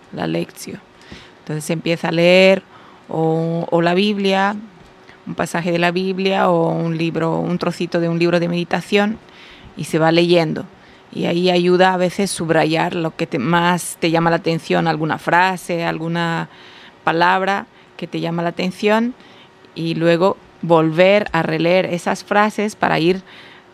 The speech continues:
reflexionando sobre ellas, saber qué es lo que el Espíritu Santo te inspira, lo que el Señor te quiere decir con esa frase, por qué te llamó la atención. Y es verdad, como decía la hermana Paqui, ¿no?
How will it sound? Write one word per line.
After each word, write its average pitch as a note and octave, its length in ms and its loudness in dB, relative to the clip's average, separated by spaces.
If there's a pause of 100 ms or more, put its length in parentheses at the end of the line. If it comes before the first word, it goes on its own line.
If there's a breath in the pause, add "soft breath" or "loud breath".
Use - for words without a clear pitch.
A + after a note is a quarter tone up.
(160)
reflexionando F#3 1000 2
sobre D#3+ 360 0
ellas, F3+ 320 0
saber F3+ 320 0 (120)
qué E3 260 -4
es - 240 -10
lo E3+ 180 -2
que - 100 -8
el D#3+ 80 -4
Espíritu E3+ 440 -6
Santo F#3 360 -2
te D#3+ 100 -4
inspira, G3 600 0
lo E3 160 -2
que E3+ 80 -8
el D#3 60 -8
Señor E3 280 -6
te D#3+ 100 -12
quiere E3+ 240 0
decir F3 340 0
con E3 160 -2
esa D#3+ 180 -6
frase, G#3 260 -2
por D3+ 140 -6
qué E3+ 100 -6
te F3+ 120 -2
llamó E3 200 0
la D3+ 80 2
atención. D3+ 520 0 (540)
Y F3 560 -4
es F3+ 120 0
verdad, E3+ 300 2
como D#3+ 280 -4
decía E3+ 340 -4
la E3+ 80 -2
hermana F3 220 -2
Paqui, F3 220 -4
¿no? E3+ 200 -4